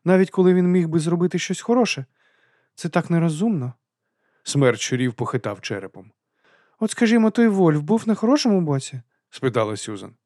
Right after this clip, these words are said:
"Важко сказати", відповів крук. Вольф був із васунгів,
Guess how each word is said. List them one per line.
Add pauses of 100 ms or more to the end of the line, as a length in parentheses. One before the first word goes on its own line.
(720)
"Важко
сказати", (280)
відповів
крук. (500)
Вольф
був
із
васунгів,